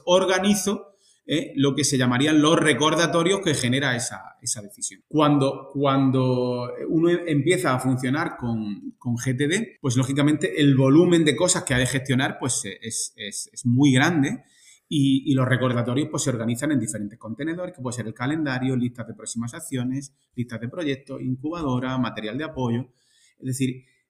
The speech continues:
al final hay una, hay un, un, un sistema, un sistema que recoge toda la información necesaria para que yo, respetando plazos y avanzando en mis compromisos con tiempo y con antelación suficiente, pues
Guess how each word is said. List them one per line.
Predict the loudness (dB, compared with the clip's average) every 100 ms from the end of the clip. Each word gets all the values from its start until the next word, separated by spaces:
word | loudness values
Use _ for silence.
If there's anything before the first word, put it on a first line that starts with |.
| -4
al | -2
final | 2 0 2
hay | 0
una, | 2 0 0 -2
hay | 0 2
un, | 2 2 0
un, | 0 2 2 0 -2 -4
un | -2 2
sistema, | 2 2 0 4 6 6 4 -2
un | 0 0
sistema | 2 0 -2 -2 -2 -2 0
que | 2 4
recoge | 4 2 2 -2 -2 -2
toda | -2 0 0
la | 2 2
información | 2 0 0 0 0 -2
necesaria | -2 -2 0 0 -2 -4 -10 -20 -20 -6
para | 0 2 4
que | 4 4
yo, | 4
respetando | 2 0 -4 -6 -2 0 2 0
plazos | 0 0 0 -6 -10 -16 _ _ _ _
y | -2 -2
avanzando | -2 -4 -4 -4 0 0 0 0
en |
mis | -2 -4
compromisos | -6 -8 -4 -4 -4 -8
con | -8 -8 -4
tiempo | -4 -2 -4
y |
con | -4 -6
antelación | -8 -12 -8 -6
suficiente, | -6 -8 -6 -6 -6 -6 -8 -10 _ _ 0
pues | 0